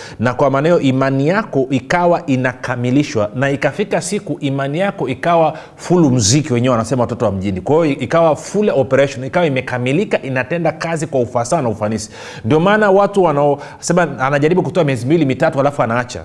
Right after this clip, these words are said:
Anasema, "Baada hapo nitaona." Hawa watu huwa wanaenda vizuri, alafu wanarudi nyuma. Usi-, usiache.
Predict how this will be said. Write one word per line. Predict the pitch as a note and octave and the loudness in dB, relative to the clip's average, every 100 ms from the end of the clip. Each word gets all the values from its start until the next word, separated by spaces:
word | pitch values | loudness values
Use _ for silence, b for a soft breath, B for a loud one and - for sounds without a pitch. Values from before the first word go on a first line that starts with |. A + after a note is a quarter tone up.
| E2+ | -8
Anasema, | G2+ A#2 D#3 C#3+ | -4 -4 -2 0
"Baada | B2+ C#3+ | 2 2
hapo | C3+ C3 | 2 0
nitaona." | A#2+ A2+ B B | -2 -2 B B
Hawa | - E3 G3 G3 | -2 2 4 4
watu | F#3 F#3 | 2 2
huwa | F#3 D3+ | 4 4
wanaenda | C3+ F3+ E3+ | 2 2 0
vizuri, | C#3 C3+ F#3+ | -2 -2 0
alafu | D#3+ D#3+ | 0 0
wanarudi | C3 B2+ C#3 | -2 -2 -2
nyuma. | B2 F2+ D#2+ - - | -2 -4 -8 -12 -4
Usi-, | C#3+ - - | -4 -4 -6
usiache. | D3 - D#3+ D#3+ - | -6 0 0 0 -4